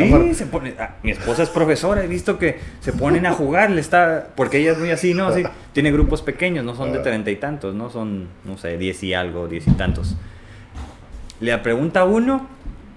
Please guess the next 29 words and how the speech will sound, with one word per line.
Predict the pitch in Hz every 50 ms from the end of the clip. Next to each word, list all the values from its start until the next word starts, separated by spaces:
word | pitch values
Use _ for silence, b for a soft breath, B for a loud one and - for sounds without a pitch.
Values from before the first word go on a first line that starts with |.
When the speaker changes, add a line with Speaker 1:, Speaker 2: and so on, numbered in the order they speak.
| - - - - - - - - - - - - - - - -
Speaker 2:
y, | 127 127 - -
"¿Qué, | - 233
qué, | 208 262 254
qué, | 269 269 269
qué?". | 262 285 269 254 - - 160
Así. | 151 202 240 254 - - - - - - - - -
Y | - 113
estaba | - 123 123 135 151
jugando, | - 131 113 107 123 143 143 143 131
¿no? | 127 131 139
Así | 139 - 139 135
como | 139 151 135 120
videojuego | 117 110 107 104 101 101 - - 123 131 135 135
y | 131
todo, | 107 120 127
o | 127
sea, | 143 139 -
como | - 123 117 110 101
que | 107
muy | 107 113 127 143
evidente, | 147 127 117 113 127 131 131 123
y | 113
dices, | 107 101 92 - -
"Chale", | - - 80 78 82 80 78 78 85
¿no? | 87 90
Así | 92 - - - - -
como, | 73 101 - - - -
pero | 113 113
bueno, | 117 175 226